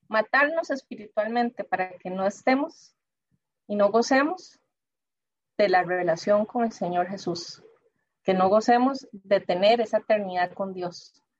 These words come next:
Entonces, eso tenemos que estar atentos y claro de que es así, ¿verdad? Y que, que, que el diablo está ahí, es, a-, bueno,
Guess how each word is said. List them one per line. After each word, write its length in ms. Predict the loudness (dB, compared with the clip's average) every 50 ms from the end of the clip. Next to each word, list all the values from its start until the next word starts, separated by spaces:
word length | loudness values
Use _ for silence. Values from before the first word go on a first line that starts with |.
| _ _ _ _ _ -8
Entonces, 420 | -8 -6 -4 -2 0 0 2 2 2
eso 200 | 2 2 0 0
tenemos 400 | 0 2 2 2 2 0 -2 -6
que 100 | -8 -8
estar 400 | -2 0 0 0 0 -2 -8 -14 _ _ _ _ -4
atentos 760 | -4 -2 2 2 2 2 0 -2 -6 -14 -20 -20 -20 _ _ _ _ _ _ _ _ _ _ _ _ _ -20
y 60 | -20
claro 400 | _ -4 0 2 2 2 2 -2
de 140 | -6 -6 -14
que 120 | -12 -12 -10
es 100 | -8 -8
así, 300 | -6 -2 -2 -2 -2 -2 -4 _
¿verdad? 300 | -14 -8 -2 2 2 2
Y 120 | 2 0 -2
que, 200 | -4 -4 -4 -4 -4 -10 -20 -20 -20 -20 -20 _ _
que, 400 | 2 2 4 4 2 0 -2 -8 _ _ _ _ _ _ _ _ _ _ _ _ -10 -2
que 80 | -2 0
el 140 | 0 0
diablo 340 | 2 2 4 4 4 2 0
está 240 | -2 -4 0 2 4
ahí, 360 | 4 6 6 4 4 2 0 -6 _ _ _ _ _ _ _ _ _ _
es, 240 | -10 -10 -10 -10 _ _ _ _ _ _ _ _ -20 -20 _ _ _ _ _ _ _ _ _ _ _ _ _ _ _ -4
a-, 160 | -2 -2 -2 -2 _ _ _ _ _
bueno, 540 | -16 -6 0 0 2 2 2 -2 -4 -10